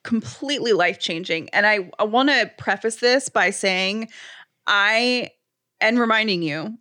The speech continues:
that I am not a positive person by nature. I would actually call myself a complainer by nature. And I think, Jeff, you are not a complainer by nature, but I think at one point in your life, for sure,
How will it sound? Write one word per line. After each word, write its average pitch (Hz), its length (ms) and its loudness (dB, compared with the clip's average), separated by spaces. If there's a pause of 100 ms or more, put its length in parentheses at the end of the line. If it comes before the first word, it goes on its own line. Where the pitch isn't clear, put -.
that 208 120 2
I 220 140 2
am 240 200 0
not 214 220 2
a 214 80 4
positive 190 500 0
person 175 320 -2
by 151 140 0
nature. - 360 -8 (100)
I 285 140 2
would 330 140 2
actually 240 300 0
call 220 180 -4
myself 190 400 0
a 190 60 -6
complainer 165 480 -4
by 214 140 0
nature. 254 500 0 (320)
And 208 140 2
I 202 120 2
think, 202 360 -4
Jeff, 190 440 2
you 180 800 -4 (320)
are 170 320 2 (640)
not 233 240 2
a 269 40 0
complainer 220 440 2
by 180 180 0
nature, 165 380 0
but 202 140 0
I 190 80 2
think 196 180 -6
at 165 180 2
one 185 220 0
point 185 240 -4
in 170 120 -10
your 165 120 -8
life, 160 240 -2
for - 180 -8
sure, - 640 0